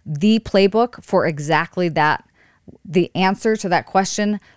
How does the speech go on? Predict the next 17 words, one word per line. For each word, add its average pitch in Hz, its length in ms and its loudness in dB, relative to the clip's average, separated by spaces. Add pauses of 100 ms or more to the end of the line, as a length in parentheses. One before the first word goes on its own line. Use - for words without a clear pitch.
the 170 160 0
full, 214 1000 2 (520)
the 170 140 -2
full 202 680 2 (640)
experience 185 640 -2
from 180 200 -4
start - 600 0 (300)
to 185 120 -2
two - 220 -2
years 214 340 2
down 185 200 2
the 175 80 0
line 175 320 0
of 170 220 -2 (440)
every 226 720 0
single 175 800 0 (120)
step - 440 -2